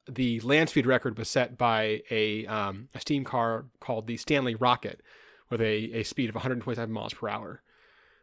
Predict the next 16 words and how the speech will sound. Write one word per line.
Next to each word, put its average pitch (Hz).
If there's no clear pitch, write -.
which 180
is -
pretty 269
fast, 120
faster 127
than -
I -
would 117
have 117
expected 123
for 107
a, 107
a -
steam 123
powered 110
car. 107